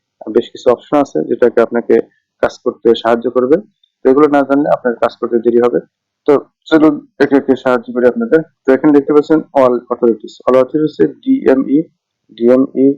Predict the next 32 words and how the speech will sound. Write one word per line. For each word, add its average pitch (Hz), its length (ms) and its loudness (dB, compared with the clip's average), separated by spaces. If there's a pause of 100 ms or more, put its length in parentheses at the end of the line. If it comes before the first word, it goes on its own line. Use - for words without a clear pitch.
(260)
ডিটি, 120 280 -4 (680)
ডিএসএইচই, 120 760 0 (480)
এরকম 117 220 -2 (120)
সবগুলা 123 460 0 (500)
অথরিটি 117 360 -2
দেখাচ্ছে - 380 -4
এখানে। - 220 -20 (500)
তো 127 60 0 (180)
এখানে 165 240 0 (600)
যখনই 147 340 2
আপনি 139 220 -8
হাই 127 140 2
স্কুলের 139 280 2
যে 135 60 4 (120)
ধর্মীয় 123 260 0
শিক্ষক - 240 -12
হিসেবে 135 200 -2
আবেদন 117 260 -6
করবেন, 127 220 -4 (160)
অবশ্যই 123 380 2 (560)
ডিএসএইচই 127 840 0 (320)
এটা 123 140 0 (100)
সিলেক্ট 127 260 -2
করবেন। 147 220 0 (180)
আর 117 140 0
যদি 117 220 -4
আপনি 117 120 -12 (100)
মাদ্রাসাগুলোতে 131 720 -2 (540)
সহকারী 147 380 0
মৌলভী 123 200 2
হিসেবে 110 220 -10
চাকরি 110 180 -10